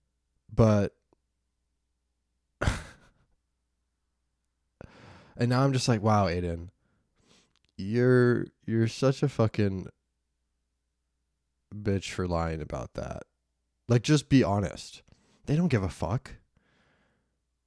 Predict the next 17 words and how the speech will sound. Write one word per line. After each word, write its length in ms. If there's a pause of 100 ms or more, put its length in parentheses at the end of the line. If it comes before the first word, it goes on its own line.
(1200)
And 120
then 100
a 40
part 180
of 60
my 120
brain 260
goes, 260
"Aiden, 280
you 80
can't 220
call 140
yourself 260
a 80
bitch. 640 (800)
That's 220
inappropriate. 720